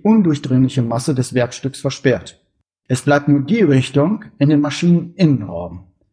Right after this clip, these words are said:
entlang der Spanfläche des Werkzeugs, über die er nun mit seinen Nachbarinnen abgleitet.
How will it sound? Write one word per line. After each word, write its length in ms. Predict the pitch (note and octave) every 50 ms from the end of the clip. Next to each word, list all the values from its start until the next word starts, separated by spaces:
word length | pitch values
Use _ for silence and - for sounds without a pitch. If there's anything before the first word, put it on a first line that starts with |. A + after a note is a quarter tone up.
| _ _
entlang 340 | - - B2 C3+ F3 G3 -
der 120 | - F#3
Spanfläche 580 | - - - E3+ E3 F3 F3+ F3 F3 D#3+ C#3 D#3
des 160 | D3 C3+ -
Werkzeugs, 680 | C#3 B2+ A#2+ A#2 - - - G#2 G2 A#2 C3 - - _ _ _ - - - -
über 220 | - C3 C3 C3+
die 220 | B2+ C3 E3+ G#3 -
er 100 | E3 C#3
nun 380 | C3+ C3 C#3+ E3 G3 A3 A3
mit 180 | G#3 D#3+ C#3+ D3
seinen 540 | - D3+ C3+ C3+ C3+ C3+ C3+ B2+ A2 G#2+ G2+
Nachbarinnen 960 | G2+ G2+ B2+ B2+ - - - E3 E3 E3 D#3 D#3 D#3+ D#3+ D#3 E3+ - - -
abgleitet. 880 | C3+ C3 - - - G2+ F2+ F2 E2 - - C2 B1+ - - _ _